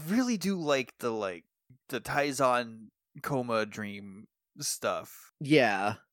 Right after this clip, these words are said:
Speaker 1: I wish that that was a separate thing and not interjected periodically throughout the episode.
Speaker 2: Yeah.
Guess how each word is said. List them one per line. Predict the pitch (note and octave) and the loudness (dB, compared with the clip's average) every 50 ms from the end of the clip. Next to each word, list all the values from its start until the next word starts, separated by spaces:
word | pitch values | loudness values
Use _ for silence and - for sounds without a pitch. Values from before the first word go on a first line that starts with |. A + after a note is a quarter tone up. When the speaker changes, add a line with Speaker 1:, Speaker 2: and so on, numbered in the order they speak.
| _ _ - | _ _ 0
Speaker 1:
I | D3 | 0
wish | D3+ C#3 B2 A#2+ C#3 D#3 D3+ - - | 0 0 2 4 4 4 4 4 0
that | - D3+ - - | -4 -6 0 4
that | D3 C3+ C3 B2 - | 6 6 6 4 2
was | A#2+ A#2+ A#2 A2 G#2 G2+ F#2+ - - - - - - _ _ _ _ _ _ _ _ _ _ _ - | 2 2 2 2 2 -2 -6 -8 -8 -8 -10 -12 -16 _ _ _ _ _ _ _ _ _ _ _ -8
a | - G2+ - | -6 -6 -4
separate | - - - - - C3+ A#2+ - D3 D3 C#3 - B2+ - | -4 -6 -4 0 2 2 2 4 4 2 2 2 -2 -4
thing | - D#3 D3 D3 D3 D3+ D3+ - | -2 -2 0 0 -2 -6 -8 -10
and | C3 B2 A#2+ | -10 -8 -4
not | A2+ A#2 A#2 A2+ A2+ - _ - | -2 0 0 0 0 -2 _ -6
interjected | C3+ B2+ A2+ - A2+ G#2+ G2 F#2 - A#2 G#2+ G#2 - C3+ C3 B2+ A#2+ A2 - | -6 -6 -4 -4 -4 -4 -4 -2 -2 -2 -2 -2 -2 -2 -2 -2 -2 -6 -6
periodically | - C3+ C3+ C3 B2 A#2 A2+ G#2+ A2 A2+ A#2+ - - C3 B2 | -2 0 0 0 2 2 2 2 4 2 0 -2 -2 -6 -6
throughout | A2+ - - A2 G#2 G#2 A#2+ D3+ - | -6 -8 -6 -4 -2 0 0 0 -2
the | D#3+ D#3+ D#3 | -4 -4 -2
episode. | D3+ D3+ - - F3 D#3+ - - F3 E3+ E3+ E3+ E3+ E3 D#3+ - - _ _ _ _ _ - | -2 -2 -2 -2 -4 -2 0 0 2 2 2 2 2 0 -4 -6 -14 _ _ _ _ _ -4
Speaker 2:
Yeah. | - A#2+ B2+ B2 A#2 G#2+ G2+ F#2 F#2 F2+ F2+ F#2 A#2 | 2 4 6 6 6 4 2 0 0 -2 -4 -4 -6